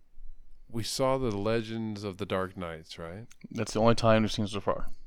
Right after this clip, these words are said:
Speaker 1: And then we've seen Dark Knights three, which is this one. Now we got one, two,
Speaker 2: Yep.
Speaker 1: three, four, five, six, seven, eight, nine, ten, eleven, twelve, thirteen, fourteen, fifteen,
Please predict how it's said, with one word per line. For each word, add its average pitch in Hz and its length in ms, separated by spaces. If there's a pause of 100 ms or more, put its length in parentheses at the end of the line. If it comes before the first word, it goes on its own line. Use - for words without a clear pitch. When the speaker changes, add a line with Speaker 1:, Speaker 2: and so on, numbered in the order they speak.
(180)
Speaker 1:
And 98 180
then 95 80
we've 95 180
seen 101 560
Dark 95 260
Knights 98 320
three, 87 400 (380)
which 98 200
is 92 120
this 92 240
one. 76 160 (1040)
Now 98 220
we 98 100
got 85 260
one, 107 560
two, 104 360
Speaker 2:
Yep. - 200
Speaker 1:
three, 104 360
four, 82 580 (180)
five, 101 400
six, - 480
seven, 95 500 (220)
eight, - 160 (120)
nine, 98 500 (180)
ten, 101 340 (160)
eleven, 107 380 (180)
twelve, 110 340 (100)
thirteen, 107 440
fourteen, 92 400 (200)
fifteen, 117 440